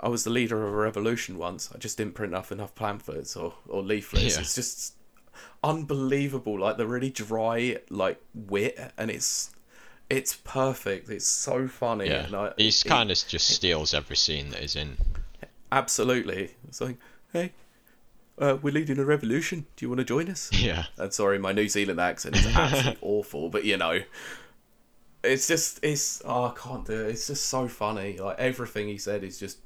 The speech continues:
Speaker 1: pure gold.
Speaker 2: Yeah. Um, so the next big part of the film is the reveal of, um,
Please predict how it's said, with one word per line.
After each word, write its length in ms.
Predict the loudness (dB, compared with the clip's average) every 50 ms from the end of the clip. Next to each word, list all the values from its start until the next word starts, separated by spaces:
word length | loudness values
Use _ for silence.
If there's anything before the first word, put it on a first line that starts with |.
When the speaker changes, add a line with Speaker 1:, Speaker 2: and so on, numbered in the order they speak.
| -20 -14
Speaker 1:
pure 240 | -8 -6 -6 -6 -6
gold. 380 | -6 -6 -6 -6 -6 -4 -4
Speaker 2:
Yeah. 180 | -2 -2 -2 -2 -4 -8 -10 -12 -16 -20 -20 -20 -20 -20 -20 -20 -20 -20 -20 -20 -20 _ -20 -20 -16 -14 -6 0
Um, 380 | 2 4 4 4 4 2 -2 -8 -12 -6
so 400 | -2 2 4 6 6 4 4 0 -2 -2
the 140 | 0 2 4
next 480 | 4 2 2 2 0 0 0 0 2
big 300 | 4 4 4 4 0 -6 -8 -2
part 320 | 2 4 4 6 4 2
of 100 | 0 -2 -2
the 60 | -2
film 580 | 0 2 4 4 4 2 2 0 -2 0 2 2 2 2 0 -6 -10 -6 -2
is 320 | 0 0 2 2 2 0 2
the 440 | 2 2 2 2 2 0 -2 -4 -8 -12 -18 -20 -20 -20 -20 -20 _ _ -20 -20 _ -4
reveal 520 | -4 0 2 4 4 6 6 4 4 2 2
of, 400 | 0 0 0 -2 -8 -16 -10 -4 0
um, 360 | 2 2 2 2 0 -2 -6